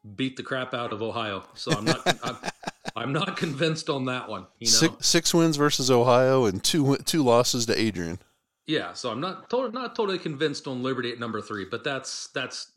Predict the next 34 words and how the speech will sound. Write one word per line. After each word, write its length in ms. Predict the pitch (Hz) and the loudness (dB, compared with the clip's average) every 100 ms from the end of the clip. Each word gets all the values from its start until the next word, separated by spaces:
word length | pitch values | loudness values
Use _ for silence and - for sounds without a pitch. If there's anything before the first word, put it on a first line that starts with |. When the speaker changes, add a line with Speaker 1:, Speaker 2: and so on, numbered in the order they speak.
| - _ _ | -20 _ _
Speaker 1:
small 340 | - 156 131 | -8 -4 -4
potatoes 580 | 113 - 120 104 95 - | -6 -4 -4 -4 -8 -12
in 140 | 113 101 | -10 -10
this 160 | 98 | -10
rankings 440 | 110 104 107 104 - | -10 -12 -10 -10 -6
here. 280 | 104 120 - | -6 -6 -8
Speaker 2:
Yeah. 240 | 101 107 175 - _ _ _ _ - | -4 -4 -4 -10 _ _ _ _ -2
Speaker 1:
The, 320 | 127 127 117 | 0 2 0
uh, 120 | 117 110 | -4 -4
Robert 380 | 127 170 175 | -2 -2 -4
Morris 380 | 135 147 123 - | -2 -2 -2 -4
in 140 | 139 160 | -4 -4
at 120 | - | -6
number 220 | 147 143 | -4 -2
one 360 | 120 120 117 104 | -2 -2 -4 -6
at 200 | 120 - | -10 -6
three 240 | 127 143 | -4 -2
and 100 | 135 | 0
oh 280 | 120 107 - 127 | -2 -4 -8 -10
with 220 | 113 - | -10 -8
play 260 | 127 135 127 | -6 -4 -4
in 320 | 120 117 120 - | -6 -8 -10 -10
Ohio 520 | 107 135 147 151 151 | -8 -4 -2 -2 -2
and 280 | 127 120 110 | -6 -12 -14
Canisius 600 | 120 123 120 110 101 - | -10 -10 -10 -10 -10 -8
or 220 | 107 101 _ _ _ | -10 -12 _ _ _
whatever, 260 | 120 113 107 | -6 -6 -6
Aquinas, 480 | - 120 110 101 123 | -8 -8 -6 -6 -4
whatever 240 | 113 107 | -4 -4
it 100 | 101 | -6
was. 300 | 101 95 - | -6 -6 -2
Speaker 2:
<laughs> 1900 | 180 - 381 - 294 - 202 - - - - - - - - - - - - | -2 0 -4 -2 -6 -6 -10 -10 -14 -14 -16 -16 -18 -18 -10 -10 -8 -6 0
Speaker 1:
Good 240 | 160 127 113 | 2 2 -2
Lord. 240 | 110 101 | -2 -4